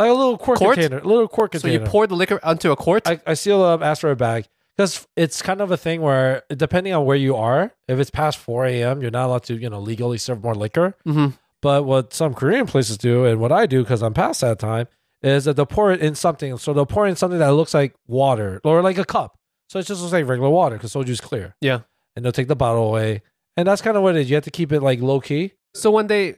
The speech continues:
Speaker 2: bring you the bottle of soju, sometimes they'll open it for you and then they'll take the cap away. Is it rude if I ask for them to give me the cap back right away?
Speaker 1: It's not rude. It's, it, as long as you're really polite about it, you know what I'm saying?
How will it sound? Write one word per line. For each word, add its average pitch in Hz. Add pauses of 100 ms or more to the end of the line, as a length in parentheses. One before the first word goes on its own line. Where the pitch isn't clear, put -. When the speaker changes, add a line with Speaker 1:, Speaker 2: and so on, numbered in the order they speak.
Speaker 2:
bring 208
you 240
the 175
bottle 165
of 143
soju, 127
sometimes 175
they'll 135
open 151
it 147
for 131
you 190
and 139
then 127
they'll 131
take 151
the 139
cap 131
away. 117 (240)
Is 156
it 208
rude 190
if 170
I 151
ask 143
for 160
them 151
to 151
give 143
me 139
the 131
cap 127
back 135
right 120
away? 123
Speaker 1:
It's 233
not 202
rude. 120
It's, 180
it, 185
as 190
long 240
as 220
you're 220
really 196
polite 139
about 139
it, 143
you 135
know 135
what 143
I'm 143
saying? 160